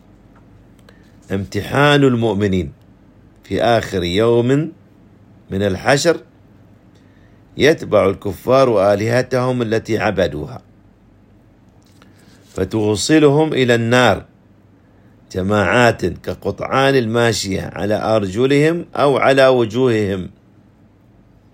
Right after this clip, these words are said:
لا يبقى إلا المؤمنون والمنافقون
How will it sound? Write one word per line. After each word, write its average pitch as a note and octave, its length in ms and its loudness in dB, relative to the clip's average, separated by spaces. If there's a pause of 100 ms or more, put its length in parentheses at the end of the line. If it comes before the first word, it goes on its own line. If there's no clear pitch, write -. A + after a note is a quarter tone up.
(320)
لا C#3+ 320 4
يبقى E3 520 0 (2500)
إلا A#2 200 0
المؤمنون A2+ 640 -2
والمنافقون G2 880 -2